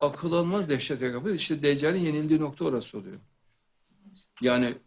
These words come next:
metafizik bir dünya olduğunu anlıyor o zaman Deccaliyet. Baş edemeyeceğini anlıyor. Tabii bu çok büyük bir olay. Halüsinasyon gördüklerini zannediyorlar. Yani bir nevi akıl gitmesi oluyor. Orada ne kadar korkacaklarını bir düşünün. Ama tabii adamlar,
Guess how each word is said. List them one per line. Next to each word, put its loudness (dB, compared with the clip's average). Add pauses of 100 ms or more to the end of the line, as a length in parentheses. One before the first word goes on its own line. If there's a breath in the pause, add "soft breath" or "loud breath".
metafizik -2
bir -2
dünya 4
olduğunu 2
anlıyor 2
o -6
zaman -6 (280)
Deccaliyet. -2 (800)
Baş -2
edemeyeceğini 0
anlıyor. -6
Tabii -2
bu -12
çok -10
büyük -6
bir -4
olay. -4 (480 loud breath)
Halüsinasyon 2
gördüklerini 4
zannediyorlar. 0 (420)
Yani 2
bir 2
nevi 4
akıl 0
gitmesi -4
oluyor. -8 (580)
Orada 2
ne 0
kadar 0
korkacaklarını -4
bir -4
düşünün. -10 (380)
Ama -2
tabii 0
adamlar, 4